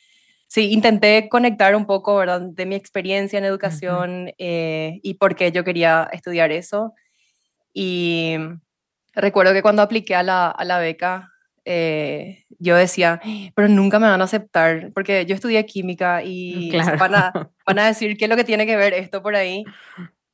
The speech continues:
Speaker 1: Eh, y primero intenté aplicar a, a, o sea, empecé mi ensayo escribiendo sobre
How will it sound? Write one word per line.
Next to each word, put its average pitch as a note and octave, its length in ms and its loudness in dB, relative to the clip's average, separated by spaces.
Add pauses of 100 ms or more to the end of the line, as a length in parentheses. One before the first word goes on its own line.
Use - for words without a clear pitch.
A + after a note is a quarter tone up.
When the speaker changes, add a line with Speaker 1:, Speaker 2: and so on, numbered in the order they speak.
(100)
Speaker 1:
Eh, F#3 340 -4
y G3+ 100 -6
primero G#3+ 280 0
intenté G3 760 0
aplicar G3 420 -4
a, F3 300 -2
a, F3 300 -4
o F3+ 40 -12
sea, D#3 120 -8
empecé F3+ 300 -4
mi A3+ 120 0
ensayo A3 680 2
escribiendo G3 640 -4
sobre F3+ 840 -2